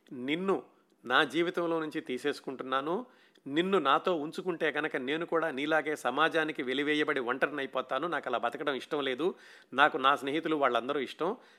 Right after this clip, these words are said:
వాళ్ళతో బ్రతకాలంటే కనుక నిన్ను, నీ నుంచి నన్ను నేను దూరం చేసుకోవాలి, చేసుకుంటున్నాను," అని ఆ కుర్రవాడు చెప్పాడు. చలంగారు ఏమాత్రం చెదరకుండా, బెదరకుండా, చాలా స్థిమితంగా, "సరే,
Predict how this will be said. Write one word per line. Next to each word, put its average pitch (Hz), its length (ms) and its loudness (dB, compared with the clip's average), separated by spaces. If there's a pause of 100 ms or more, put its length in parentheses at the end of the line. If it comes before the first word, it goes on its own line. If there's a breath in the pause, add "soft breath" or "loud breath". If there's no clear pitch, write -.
(120)
వాళ్ళతో 180 380 6
బ్రతకాలంటే 151 600 0
కనుక 151 240 -2
నిన్ను, 143 440 -4
నీ 156 340 0
నుంచి 190 420 -2 (340 soft breath)
నన్ను 151 220 2
నేను 143 220 2
దూరం 151 380 4
చేసుకోవాలి, 135 600 -2
చేసుకుంటున్నాను," 120 800 -6
అని 127 140 -6
ఆ 131 60 -4
కుర్రవాడు 113 340 -4
చెప్పాడు. 127 400 -10 (840 soft breath)
చలంగారు 120 560 -2 (440 soft breath)
ఏమాత్రం 131 720 0 (640 soft breath)
చెదరకుండా, 143 600 2
బెదరకుండా, 123 720 0 (120)
చాలా 156 260 2
స్థిమితంగా, 127 720 -2 (140)
"సరే, 127 300 -2